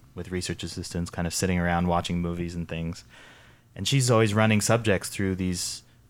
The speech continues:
this situation, and it was the perfect opportunity to kind of put some of my study materials i-,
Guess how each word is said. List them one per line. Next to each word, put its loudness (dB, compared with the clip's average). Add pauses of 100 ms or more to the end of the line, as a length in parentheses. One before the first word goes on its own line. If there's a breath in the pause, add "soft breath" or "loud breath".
this -6
situation, 0
and -2 (400 loud breath)
it -4
was 0
the 0
perfect 2
opportunity 2
to 2
kind 0
of -4
put -2
some 0
of 2
my 2 (380)
study 0
materials -2
i-, -8